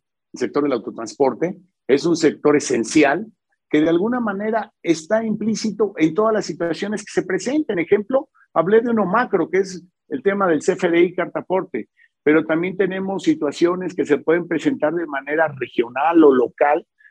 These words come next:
que tenemos que estar informados para elaborar nuestros adecuados procesos. Tenemos, por ejemplo, si me permites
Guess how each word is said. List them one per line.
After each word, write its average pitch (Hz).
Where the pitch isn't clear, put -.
que 139
tenemos 180
que -
estar 214
informados 175
para 151
elaborar 143
nuestros -
adecuados 143
procesos. 135
Tenemos, 185
por 170
ejemplo, 170
si 135
me 131
permites 156